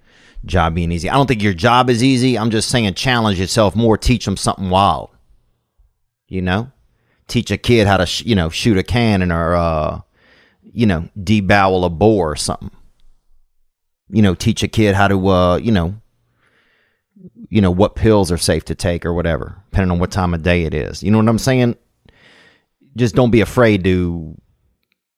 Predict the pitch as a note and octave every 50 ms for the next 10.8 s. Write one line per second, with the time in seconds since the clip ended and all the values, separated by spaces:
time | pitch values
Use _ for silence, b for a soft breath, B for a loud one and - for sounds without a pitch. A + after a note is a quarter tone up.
0 | _ _ _ _ _ _ _ _ _ _ _ _ _ - - C#3 A#2 F2 D2+ F2+
1 | - - G#2+ F2+ E2+ F2 G2 G2 F2 - F#2+ F2+ E2 - - - - - G2 G2
2 | F2 - - B1 B1+ - - - - _ _ _ _ _ _ _ _ _ _ _
3 | _ _ _ _ _ _ _ _ _ - D#2+ - - F#2+ E2+ F2 F2 - - -
4 | A#2+ G#2 D#2 F#2+ F2+ - - A2 B2 A2+ F2+ - - - G2 E2+ A#1+ D2+ D2 -
5 | - E2+ C#2+ - - _ _ _ _ _ _ _ _ _ _ B B B B B
6 | B B B B B B B A2+ A#2 A#2+ B2 B2 B2 B2 B2 B2 A#2+ A#2+ A#2 A2+
7 | A2+ A#2+ B2 A#2 - _ _ _ _ _ _ _ _ _ _ _ _ _ _ _
8 | _ - - _ _ _ _ - C3+ C3 C3+ C#3+ C3+ C#3 C#3+ D3 C#3+ - - C#3
9 | C#3+ D3 D3 C#3+ C3+ A#2 G2 F#2 F2+ F2 D#2+ C2 G#1 - - - _ B B B
10 | B B B C3+ C3 A#2 A#2+ C#3 D#3 D#3+ C#3 C#3 D#3 D#3+ E3+ F3+